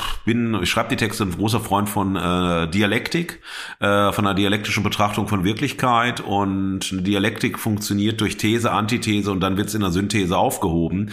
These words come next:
Unsere Synthese hebt es nicht auf im Sinne einer Verbindlichkeit, aber es, äh, führt, äh, die beiden Gegensätze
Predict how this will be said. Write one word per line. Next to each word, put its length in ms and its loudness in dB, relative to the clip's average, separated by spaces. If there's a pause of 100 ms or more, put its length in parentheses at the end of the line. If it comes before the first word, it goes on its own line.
(300)
Unsere 220 2
Synthese 440 2
hebt 280 0
es 100 -6
nicht 160 -4
auf 240 2
im 140 0
Sinne 180 2
einer 320 2 (440)
Verbindlichkeit, 760 0
aber 160 0
es, 180 -4
äh, 100 -2
führt, 440 -2
äh, 180 0
die 100 0
beiden 300 0
Gegensätze 720 -2